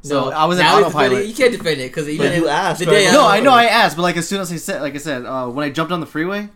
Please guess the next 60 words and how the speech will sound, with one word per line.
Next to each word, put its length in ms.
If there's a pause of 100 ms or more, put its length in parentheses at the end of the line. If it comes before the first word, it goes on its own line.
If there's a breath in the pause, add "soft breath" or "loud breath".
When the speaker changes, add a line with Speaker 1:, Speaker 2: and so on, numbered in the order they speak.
(420)
Speaker 1:
I 120
completely 500
forgot 400
where 100
I 40
was 100
actually 240
going, 180
and 100
I 60
was 100
on 120
autopilot, 600
and 100
I 80
just 200
drove 380
to 100
the 80
one 200
that 80
we 100
usually 240
go 140
to 120
that's 200
down 300
the 0
Speaker 2:
Which 80
Speaker 1:
street 120
Speaker 2:
is, 60
Speaker 1:
from 100
Nate's. 120
Speaker 2:
yeah, 140
further 440
than 100
Speaker 1:
Yeah. 100
Speaker 2:
the 80
one 180
that 100
we 120
went 200
to. 80
Speaker 1:
And 120
then 140
when 100
you, 120
then, 260
yeah, 140
then 120
I 60
looked 160
at 80
it 40
again, 140
I 40
was 60
like, 180
"Oh, 260
fuck. 400